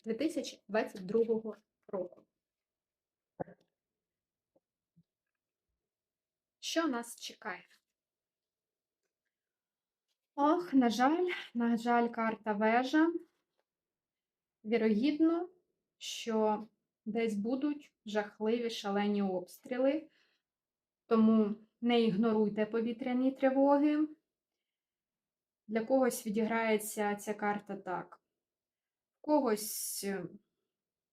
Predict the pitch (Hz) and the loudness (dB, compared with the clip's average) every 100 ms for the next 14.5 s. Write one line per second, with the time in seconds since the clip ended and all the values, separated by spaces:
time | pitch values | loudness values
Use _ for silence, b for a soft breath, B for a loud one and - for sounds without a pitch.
0 | _ _ _ _ _ _ _ _ _ _ | _ _ _ _ _ _ _ _ _ _
1 | 254 233 214 214 226 208 214 208 175 156 | -8 -6 -4 -2 -2 0 2 2 -2 -6
2 | 208 233 247 240 220 214 214 208 - 233 | -6 -4 -2 -4 -4 -4 -6 -10 -8 -4
3 | 226 254 285 320 359 _ _ _ _ _ | 0 0 0 0 -4 _ _ _ _ _
4 | _ _ _ _ _ _ _ _ _ _ | _ _ _ _ _ _ _ _ _ _
5 | _ _ _ _ - 262 233 - - - | _ _ _ _ 2 2 2 -6 -14 -4
6 | 254 226 220 220 214 220 220 214 226 220 | 0 0 0 -2 -6 -2 -2 -2 -4 -6
7 | 220 220 - 220 208 202 208 - _ 202 | -8 -10 -4 0 0 0 -4 -6 _ -8
8 | 202 214 294 _ _ _ _ _ _ _ | -6 -6 -10 _ _ _ _ _ _ _
9 | _ _ _ _ _ _ _ _ _ _ | _ _ _ _ _ _ _ _ _ _
10 | _ - 233 226 - - 220 - 226 214 | _ -2 -2 -2 -10 -10 -8 -4 0 0
11 | 190 - - 208 208 - 202 - 202 202 | -2 -8 -6 -4 -6 -12 -12 -10 -12 -14
12 | _ - 277 330 339 _ _ _ _ _ | _ -8 -6 -6 -10 _ _ _ _ _
13 | _ _ _ _ _ _ _ 269 233 202 | _ _ _ _ _ _ _ -4 -2 -2
14 | 220 214 214 - | -4 -4 -6 -8